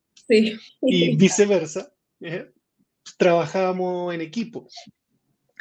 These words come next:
Speaker 2: Y bueno, para luego en el año dos mil diecinueve tomar el desafío de encargarme de las relaciones comunitarias.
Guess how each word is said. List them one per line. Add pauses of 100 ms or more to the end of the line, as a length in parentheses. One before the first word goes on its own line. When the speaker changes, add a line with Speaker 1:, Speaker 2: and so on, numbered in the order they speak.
(360)
Speaker 2:
Y
bueno,
para
luego
en
el
año
dos
mil
diecinueve
tomar
el
desafío
de
encargarme
de
las
relaciones
comunitarias.